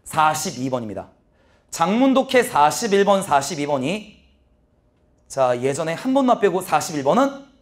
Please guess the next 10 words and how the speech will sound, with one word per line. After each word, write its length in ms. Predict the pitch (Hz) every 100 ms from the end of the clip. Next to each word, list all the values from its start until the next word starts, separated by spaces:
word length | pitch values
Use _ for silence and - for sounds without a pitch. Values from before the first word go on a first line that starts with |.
| _ _ _ _
주제 300 | - - 151
제목, 580 | 147 117 110 175 - -
제목이었어. 800 | - 180 156 - 143 190 - - _ - -
사십이 500 | 160 160 - 220 170
번은 180 | 185 185
한 80 |
번만 220 | 294 262 214
빼고 140 | 196
뭐였니? 440 | 123 104 127 - _ _ _ _ _ _ _ _ -
빈칸이었지. 960 | 175 175 - 294 254 160 - 117 -